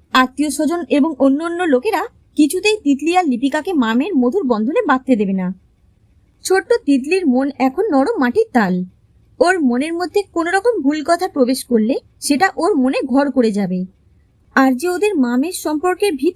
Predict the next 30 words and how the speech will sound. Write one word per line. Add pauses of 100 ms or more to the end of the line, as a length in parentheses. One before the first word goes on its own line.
কোনোদিনই
পোক্ত
হবে
না, (480)
বরং
সম্পর্কটা
দিন
দিন
বিষাক্ত
হয়ে
যাবে। (840)
যুগ
বদলেছে, (200)
সময়
বদলেছে, (480)
কিন্তু
কিছু
কিছু
মানুষের
সৎমাকে
নিয়ে
ভ্রান্ত
ধারণাটা (200)
আজও
বদলায়নি। (680)
লিপিকার
সঙ্গে
অনির্বাণের
বিয়ে
দিয়ে